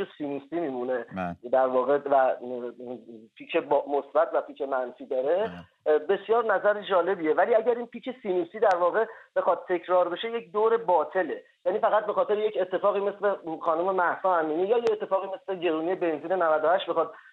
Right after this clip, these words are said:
Speaker 1: در واقع تکرار بشه، ما همش دور باطل زدیم. در واقع تو پیک پایین همین اتفاقاتی که شما دارید ایجاد می‌کنید باعث افزایش جمعیت در سطح ک-،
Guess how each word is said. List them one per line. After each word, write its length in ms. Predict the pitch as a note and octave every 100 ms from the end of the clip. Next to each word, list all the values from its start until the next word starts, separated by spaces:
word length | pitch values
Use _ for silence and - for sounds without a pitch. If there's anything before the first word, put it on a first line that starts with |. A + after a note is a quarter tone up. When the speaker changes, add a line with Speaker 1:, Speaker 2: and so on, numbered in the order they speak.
| -
Speaker 1:
در 120 | E3+
واقع 180 | E3 E3+
تکرار 360 | F3+ E3+ F3 F3
بشه، 200 | E3+ A3
ما 120 | A3+
همش 280 | G3+ G#3+ A#3
دور 320 | F3 A3 A3+
باطل 480 | F3 D3+ - F3+ B2+
زدیم. 300 | B2 - - _ _ _ -
در 160 | G3+ G3+
واقع 260 | G#3 G#3
تو 140 | B3+ G3 _
پیک 260 | A#3+ A#3
پایین 540 | C4 C4 G#3 G3 A#3 B3+ - _
همین 360 | - C4 D4 B3
اتفاقاتی 540 | - F#3 G3 G#3+ A#3+
که 80 | C4
شما 260 | A3 F#3+
دارید 220 | F3+ F3 F3
ایجاد 360 | D#3 F3 E3+
می‌کنید 420 | E3+ F#3 G3 G3+
باعث 240 | F#3 G3 G#3
افزایش 420 | B3 G3+ - F#3 F#3+ G3 E3+
جمعیت 540 | F#3+ F3+ F3 F#3 A#3+
در 220 | G3+ F3 D#3
سطح 300 | G3 G3 A3
ک-، 240 | G#3 G3+